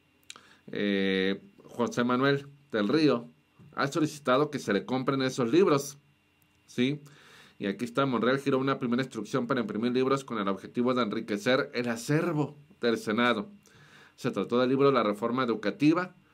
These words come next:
un reporte desde el Senado. Yo creo que si los regalaba,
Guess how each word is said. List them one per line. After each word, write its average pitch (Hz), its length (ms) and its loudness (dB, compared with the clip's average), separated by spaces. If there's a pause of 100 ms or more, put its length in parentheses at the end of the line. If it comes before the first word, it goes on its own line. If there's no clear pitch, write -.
(240)
un 131 140 -2
reporte 143 400 0
desde 110 140 -2
el 104 60 -2
Senado. 113 380 0
Yo 135 160 0
creo 143 200 0
que 143 360 2 (1120)
si 98 580 0
los 101 200 -4
regalaba, 110 600 2